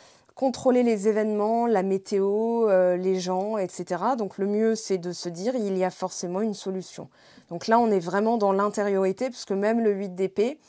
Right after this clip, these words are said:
euh, vous renvoie à vous-même, vous renvoie à vos pensées, votre méthode de pensée. Euh, euh, donc on se sent coincé avec un huit d'épée, mais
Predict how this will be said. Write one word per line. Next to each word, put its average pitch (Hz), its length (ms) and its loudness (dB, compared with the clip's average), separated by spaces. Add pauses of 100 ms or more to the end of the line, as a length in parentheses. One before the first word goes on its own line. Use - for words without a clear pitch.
(840)
euh, 175 200 2
vous 175 220 -4
renvoie 214 420 4
à 240 40 2
vous-même, 190 440 -4
vous 180 180 -4
renvoie 208 340 2
à 220 40 4
vos 196 140 -2
pensées, 190 400 -8 (240)
votre 185 280 -8
méthode 196 380 -4 (120)
de 190 120 -2
pensée. 185 460 -8 (400)
Euh, 143 160 -4
euh, 92 400 -8
donc 190 400 -8 (100)
on 196 140 -4
se 202 160 -4
sent 208 260 -2
coincé 196 420 0
avec 185 300 0
un 185 80 -4
huit 180 220 -8
d'épée, 196 460 -6 (440)
mais 208 380 2